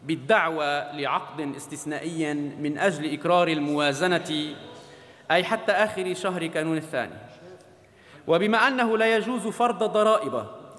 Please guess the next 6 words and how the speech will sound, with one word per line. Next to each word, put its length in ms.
ظرفيا، 680
إنما 320
في 260
إطار 380
موازنة 920
سنوية 920